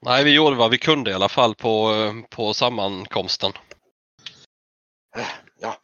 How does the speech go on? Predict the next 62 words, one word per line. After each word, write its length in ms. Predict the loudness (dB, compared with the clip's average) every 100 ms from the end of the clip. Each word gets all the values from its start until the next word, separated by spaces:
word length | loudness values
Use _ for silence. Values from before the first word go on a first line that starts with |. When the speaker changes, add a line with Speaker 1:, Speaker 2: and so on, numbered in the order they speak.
| -10
Speaker 2:
ni, 160 | -10 -8
ni 120 | -8
ska 160 | -4 -4
ha 60 |
tack, 340 | -4 -10 -14 -20
ni 100 | -16
ska 120 | -12 -12
ha 40 |
tack. 280 | -12 -18 _ _ _ _ -20 -20 -8
Jag 160 | -8
är, 60 | -8 -12 -14
jag 200 | -12 -12
är, 120 | -14 _ _ _
Speaker 1:
Ja, 80 | -6
du 80 | 0
vill 20 |
Speaker 2:
jag 40 |
är 40 | 0
Speaker 1:
inte 140 | 4
ha 100 | 4
en 60 | 4
kanin? 400 | 0 2 2 0 _ _ _ _ _ _ -20 -8
Säger 160 | -2 2
jag, 100 | 2
så 120 | 2
Speaker 2:
Nej. 120 | 0
Speaker 1:
ta 120 | 0 0
ut 220 | 0 0
en 200 | 2 2
och 80 | -4
Speaker 2:
<laughs> 1400 | -4 -8 -8 -8 -6 -6 -4 -6 -2 -6 -6 -12 -12
Nej, 260 | 0 2 2 -2 -6
nej, 200 | -6 -4
nej, 180 | -6 -10 _
nej, 160 | -6 -4
nej, 140 | -4
nej. 120 | -8 _ -14
Nej, 180 | -4 -4 -4 -6
jag 160 | -4 -4
ska 140 | -6
nog 160 | -8 -2
ta 160 | 0
och 80 | 0
gå 60 | 0
och 60 |
lägga 220 | -2 -2 -6
mig. 120 | -4
Jag 120 | -6
behöver 360 | -6 -10 -8 -8
min, 220 | -10 -10
eh, 240 | -10 -10 -12 -18 -20 -14
nattsömn 380 | -14 -10 -10 -10
och 100 | -8
ta, 120 | -8
jag 180 | -8 -10
måste 180 | -12 -8
ta 120 | -8
hand 180 | -8 -10
om 100 | -10
lillen 360 | -10 -8 -10
lite 200 | -14 -14
också. 280 | -14 -16 -20